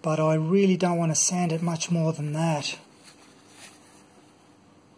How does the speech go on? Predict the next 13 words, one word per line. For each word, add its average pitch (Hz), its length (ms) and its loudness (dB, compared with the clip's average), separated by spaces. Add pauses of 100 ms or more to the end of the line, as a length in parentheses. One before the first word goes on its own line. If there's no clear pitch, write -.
(1160)
It's - 100 -18
just - 200 -8
one 165 100 0
of 156 80 0
those 151 240 -2
things 165 180 0
that's 143 120 -6
just 165 160 -6
gonna 156 180 -4
have 151 120 -6
to 165 60 -8
accept. - 460 0 (440)
But, - 300 4